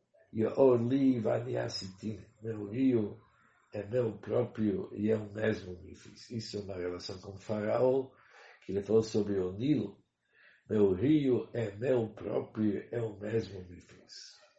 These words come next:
Lachen o Razal, este é o motivo pelo qual nossos rabinos de abençoada memória declararam, "Shegasut haruach",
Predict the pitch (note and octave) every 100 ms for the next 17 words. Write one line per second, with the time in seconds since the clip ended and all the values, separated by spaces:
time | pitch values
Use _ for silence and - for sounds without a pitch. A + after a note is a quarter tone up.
0 | _ _ - - - - - - - G#2
1 | A#2 - C#3+ C#3 C3+ C3 C3+ B2+ B2 A#2+
2 | A#2 - - _ _ _ _ _ _ -
3 | - C3+ - C3 A2+ A2+ - C3 A2 A#2
4 | B2 C3+ C3 B2 A2+ A2+ A2+ G2+ B2+ B2
5 | A2 A#2+ A2+ A2 B2+ B2+ A#2 B2 A#2 B2
6 | A#2+ A#2 A#2 _ - - _ _ - -
7 | - - A#2+ A#2 B2 A#2 A#2+ A2+ - -
8 | _ _ _ _ _ _ _ - - -
9 | G2+ A2 A2+ - D3 C#3 C3+ C#3 A#2+ C3+
10 | A#2+